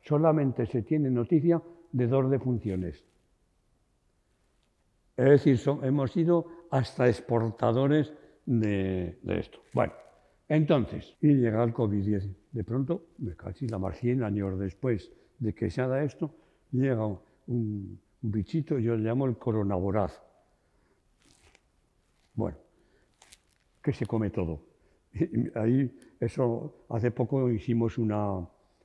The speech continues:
una reunión telemática, sustituyendo la que se tenía que haber hecho en noviembre de este año pasado. Iban a venir de España todos aquí,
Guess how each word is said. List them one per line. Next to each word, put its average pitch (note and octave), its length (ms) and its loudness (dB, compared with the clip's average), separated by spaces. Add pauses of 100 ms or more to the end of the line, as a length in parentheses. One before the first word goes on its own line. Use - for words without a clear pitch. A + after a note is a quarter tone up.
(240)
una A#2 220 4
reunión A#2+ 540 2
telemática, B2 800 4 (1120)
sustituyendo D#3 880 4
la D3+ 100 6
que C#3 120 2
se B2 160 -2
tenía A#2+ 280 2
que C#3 80 0
haber C3+ 160 2
hecho D3+ 400 0
en B2 200 2
noviembre B2+ 760 2 (340)
de G#2 320 4
este - 220 -2
año G#2+ 180 2
pasado. F#3 420 -2 (880)
Iban G#2+ 260 4
a G2 40 2
venir A#2 300 2
de A2 100 2
España A#2 420 2
todos A2 420 2
aquí, F#3+ 280 -2